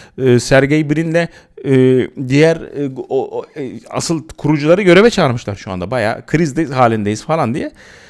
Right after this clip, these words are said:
bir şey yapmışlar. Hatta son dönemde arama sonuçlarında ufak makyaj yaptılar, görüntü makyaj. İyi de kardeşim içi çürümüş yani bu aletin. İçi çürümüş yani.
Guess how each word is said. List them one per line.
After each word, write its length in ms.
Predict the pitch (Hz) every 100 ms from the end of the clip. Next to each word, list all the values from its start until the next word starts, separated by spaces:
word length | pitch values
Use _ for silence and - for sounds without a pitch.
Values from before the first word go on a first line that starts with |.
| _ _ -
bir 160 | 180 170
şey 160 | -
yapmışlar. 300 | 185 151 135
Hatta 300 | 151 151 156 - 143
son 240 | 156 151
dönemde 320 | 151 160 160 - _ - -
arama 240 | 127 151
sonuçlarında 480 | 156 147 - 160 120
ufak 240 | 127 156
makyaj 400 | 135 131 - 151
yaptılar, 320 | 127 - 110 101
görüntü 380 | 104 104 -
makyaj. 340 | 104 92 98 107
İyi 120 | 117
de 60 | 135
kardeşim 360 | 139 143 147 -
içi 200 | - -
çürümüş 420 | 143 110 98 92
yani 240 | 90 82
bu 100 | 104 - _
aletin. 400 | - 82 82 - - _ _ _ _ _ -
İçi 220 | 101 160
çürümüş 440 | - 92 82 -
yani. 220 | - -